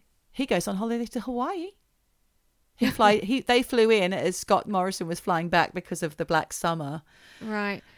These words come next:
Speaker 1: And that's about it, really. I mean, he's still, he's just gone, he's gone his own way.
Speaker 2: Well, I think the upshot here is be vigilant about your government
Speaker 1: Absolutely.
Speaker 2: You know, you have to, I mean, obviously, you know,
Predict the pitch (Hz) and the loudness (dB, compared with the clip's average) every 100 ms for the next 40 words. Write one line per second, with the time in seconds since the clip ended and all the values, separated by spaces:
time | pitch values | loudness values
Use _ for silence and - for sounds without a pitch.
0 | _ 220 214 233 - 202 180 208 - 185 | _ 0 2 2 2 6 6 4 4 4
1 | 202 165 143 185 190 196 - 240 185 214 | 4 4 2 2 0 -2 2 2 4 0
2 | - 196 208 190 185 - 196 190 196 185 | -2 2 2 4 0 2 2 2 2 2
3 | 170 190 180 165 151 - 311 320 359 359 | 2 0 0 -4 -10 -6 -2 -2 -4 -6
4 | 285 220 - 240 190 185 240 285 185 - | -6 -6 -8 -8 -8 -8 -6 -4 -6 -6
5 | - 208 190 190 - - _ _ _ _ | -8 -6 -8 -10 -14 -20 _ _ _ _
6 | - 269 247 214 - 214 285 220 285 220 | -6 -4 -4 -6 -12 -6 -6 -4 -4 -4
7 | 202 - - 202 202 190 185 - - - | -4 -6 -8 -4 -4 -2 -6 -10 -14 -16
8 | - _ _ _ _ _ _ _ - 233 | -16 _ _ _ _ _ _ _ -8 -6
9 | 214 190 247 403 269 127 135 - - - | -6 -6 -4 -2 -2 -4 -8 -16 -20 -20
10 | _ _ _ _ - 185 - 185 160 208 | _ _ _ _ -4 -4 -4 -4 -2 -4
11 | 147 143 254 254 240 240 302 262 320 - | -6 -8 -8 -4 -4 -2 0 4 4 2
12 | 294 254 - - 285 - - - - 277 | -4 -4 -4 -2 -2 -2 -8 -14 -4 -2
13 | 294 254 - 226 196 190 - - - 214 | -2 -6 -6 -6 -4 -6 -12 -16 -10 -8
14 | 185 | -8